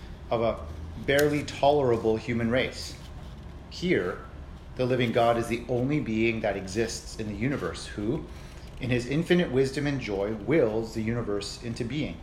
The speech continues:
The sun and the moon and the oceans and the wind aren't gods in their own right, but they have been created by the one God.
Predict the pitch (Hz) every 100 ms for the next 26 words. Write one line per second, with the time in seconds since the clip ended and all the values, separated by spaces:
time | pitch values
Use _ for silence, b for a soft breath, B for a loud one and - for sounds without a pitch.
0 | - - - - - - - - - 113
1 | - 180 151 110 92 B B B - 110
2 | 110 143 160 143 113 110 143 151 117 110
3 | 104 113 151 143 - 135 160 - 131 131
4 | 143 113 - - 123 110 113 120 120 117
5 | 156 107 - - - - - - - 123
6 | 156 180 170 156 - 131 127 131 156 120
7 | 113 127 135 156 175 139 104 82